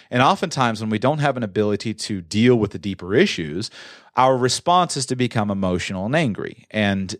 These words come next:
and that's what, that's what, um, uh,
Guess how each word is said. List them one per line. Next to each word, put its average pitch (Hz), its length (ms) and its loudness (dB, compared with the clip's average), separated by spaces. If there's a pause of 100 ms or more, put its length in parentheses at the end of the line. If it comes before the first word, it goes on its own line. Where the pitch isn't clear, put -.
(460)
and 101 380 -2
that's 104 280 2
what, 90 240 -4 (280)
that's 95 240 2
what, 87 240 -6 (160)
um, 85 340 -10 (380)
uh, 69 220 -20